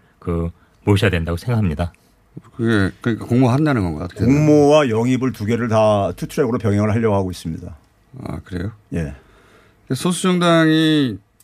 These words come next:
Speaker 2: 원이슈 정당이라고 하는데 보통 하나만 주장하는
Speaker 3: 그렇죠.
Speaker 2: 경우가
Speaker 3: 예.
Speaker 2: 많죠.
Speaker 3: 예.
Speaker 2: 네.
Speaker 3: 그래서 소수 정당으로 지금 현재는 그러니까 다 채울 수 없고요. 채울 수 없고 그다음에 이제,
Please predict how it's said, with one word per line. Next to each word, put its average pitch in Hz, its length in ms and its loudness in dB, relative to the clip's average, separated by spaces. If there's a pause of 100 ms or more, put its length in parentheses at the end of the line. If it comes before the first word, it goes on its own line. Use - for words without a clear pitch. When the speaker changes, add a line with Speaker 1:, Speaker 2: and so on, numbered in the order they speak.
(760)
Speaker 2:
원이슈 143 440 0
정당이라고 104 500 -2
하는데 87 340 -4
보통 95 520 -4
하나만 165 840 0
주장하는 98 380 -2
Speaker 3:
그렇죠. 87 160 -6
Speaker 2:
경우가 95 300 -4
Speaker 3:
예. 78 60 -4
Speaker 2:
많죠. 73 400 -10
Speaker 3:
예. 82 120 -4
Speaker 2:
네. 82 460 -2 (160)
Speaker 3:
그래서 120 240 -4
소수 180 180 0
정당으로 143 720 4
지금 127 180 -2
현재는 135 340 0
그러니까 113 240 0
다 120 120 0
채울 185 240 -2
수 180 140 -6
없고요. 107 500 -2 (380)
채울 127 140 -4
수 143 140 -2
없고 123 180 -2
그다음에 110 340 2
이제, 107 360 2